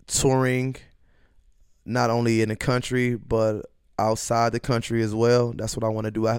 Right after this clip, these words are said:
I actually got some plans for that. I'll keep y'all posted on that. I was actually supposed to go to the U K before, um, Corona hit, and I had to cancel that. So, um, we, we probably put that back together.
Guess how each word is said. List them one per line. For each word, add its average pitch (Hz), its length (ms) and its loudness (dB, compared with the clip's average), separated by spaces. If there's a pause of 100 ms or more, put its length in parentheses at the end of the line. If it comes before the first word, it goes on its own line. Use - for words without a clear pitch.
I 107 100 0
actually 120 260 -2
got 110 140 0
some 110 140 -6
plans 113 320 -2
for 113 100 -6
that. 107 260 -2 (360)
I'll 107 100 -2
keep - 200 -4
y'all 104 140 0
posted 107 360 -4
on 107 80 -4
that. 104 100 -2
I 101 60 2
was 117 120 0
actually 135 240 0
supposed 113 180 -4
to 101 60 -10
go 110 100 0
to - 120 -8
the 110 80 -6
U 110 140 -2
K 120 220 0
before, 110 720 0 (500)
um, 104 680 -4 (260)
Corona 110 360 -4
hit, 107 300 -2 (420)
and 101 100 -6
I - 20 -2
had 113 100 -4
to 107 80 -6
cancel 113 340 -4
that. 107 220 0
So, 104 300 -2
um, 101 540 -4 (520)
we, 113 120 0
we 90 120 -2
probably 110 240 0
put 113 180 2
that 113 220 2
back 107 140 -2
together. 110 500 -2